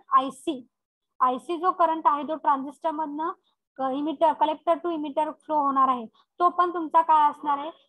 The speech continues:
मॅक्झिमम असणार आहे. Output current, that is आयसी, which is flowing from collector to emitter current, which will be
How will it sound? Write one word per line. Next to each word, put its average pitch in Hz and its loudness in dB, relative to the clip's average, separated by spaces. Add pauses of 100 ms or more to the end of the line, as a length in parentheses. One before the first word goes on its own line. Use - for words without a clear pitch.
(160)
मॅक्झिमम 285 -2
असणार 240 -6
आहे. 233 -18 (840)
Output 269 -2
current, 339 4
that 302 2
is 330 -4
आयसी, 285 2 (280)
which 269 -8
is 311 -8
flowing 311 -4 (100)
from 349 2
collector 330 0
to 349 -2
emitter 285 -4
current, 285 -4 (100)
which 269 -10
will 277 -6
be 320 -2